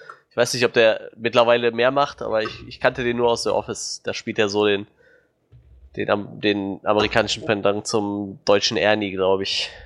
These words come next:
Ich glaub, Ernie heißt der Charakter im Deutschen. Äh, ja, er macht auf jeden Fall noch mehr. Egal, ich, ich kannte ihn nicht. Und, ähm, ja, es ist halt eigentlich eine, eine, äh, sch-, auch schon eine Superhelden-Story, lustigerweise, halt irgendwo, ne? Aber halt mit jemandem, der, äh,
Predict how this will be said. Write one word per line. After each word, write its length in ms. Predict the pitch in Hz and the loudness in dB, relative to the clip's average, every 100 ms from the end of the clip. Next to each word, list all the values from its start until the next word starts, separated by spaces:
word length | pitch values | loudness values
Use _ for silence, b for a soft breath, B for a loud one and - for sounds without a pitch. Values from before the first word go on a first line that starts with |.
| B B | B B
Ich 60 | |
glaub, 140 | - - | -8 -2
Ernie 260 | 95 92 | -2 -2
heißt 140 | 92 95 | -4 -4
der 60 | |
Charakter 280 | 98 98 98 | -4 -2 -2
im 80 | 98 | 0
Deutschen. 320 | 98 - - B B B B B B B _ _ 101 | 0 -2 -8 B B B B B B B _ _ 2
Äh, 340 | 101 80 73 - - | 4 6 2 -4 0
ja, 220 | 107 120 | 6 6
er 100 | 117 | 6
macht 180 | 113 113 | 0 -4
auf 100 | 113 | -6
jeden 100 | 107 | -6
Fall 80 | |
noch 80 | 98 | -4
mehr. 200 | 95 95 | -2 -2
Egal, 220 | 101 107 | 0 -2
ich, 160 | 104 - | -2 -8
ich 220 | 120 113 | -10 -2
kannte 180 | 120 113 | -2 0
ihn 60 | 107 | -4
nicht. 240 | 107 - | -8 -4
Und, 180 | 107 101 | -4 0
ähm, 340 | 101 107 107 101 - _ _ _ _ _ - - | 2 2 0 -12 -20 _ _ _ _ _ -20 -12
ja, 120 | - 127 | 2 2
es 120 | 139 | 2
ist 60 | |
halt 100 | 156 | 0
eigentlich 260 | - 151 - | -2 -4 -2
eine, 200 | 131 127 | -2 -2
eine, 320 | 120 117 120 | -2 0 0
äh, 280 | 120 117 110 - - | 0 -2 -2 -6 -14
sch-, 140 | - | 0
auch 160 | 143 190 | 0 0
schon 140 | 247 | 0
eine 80 | 156 | -2
Superhelden-Story, 680 | 147 - 117 113 - 104 135 | 0 0 0 0 -4 -4 -4
lustigerweise, 760 | 120 - 110 101 110 147 180 | -6 -4 -2 -2 -2 -4 -6
halt 140 | 139 127 | -6 -4
irgendwo, 400 | 117 117 123 165 | -4 -4 -4 -4
ne? 300 | 123 175 185 | -4 -8 -10
Aber 400 | - 113 120 123 - | 0 6 6 6 4
halt 300 | 123 127 - | 0 0 -4
mit 160 | 127 | -6
jemandem, 480 | 127 127 123 127 120 | 0 0 0 -4 -2
der, 360 | 117 117 117 120 | 4 6 4 2
äh, 200 | 113 | -2